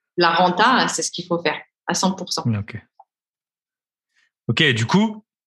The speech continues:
Speaker 2: dans un monde parfait, alors ça peut changer, je suppose, mais tu, euh, t'achètes un appart à deux cent cinquante mille,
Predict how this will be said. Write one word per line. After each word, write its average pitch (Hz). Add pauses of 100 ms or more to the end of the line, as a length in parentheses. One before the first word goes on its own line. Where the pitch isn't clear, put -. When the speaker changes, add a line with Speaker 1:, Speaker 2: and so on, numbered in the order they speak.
(120)
Speaker 2:
dans 127
un 139
monde 131
parfait, 127
alors 123
ça 110
peut 107
changer, 131
je 127
suppose, 135
mais 98 (460)
tu, 131
euh, 120
t'achètes 127
un 127
appart 123
à 110
deux 110
cent 123
cinquante 113
mille, 190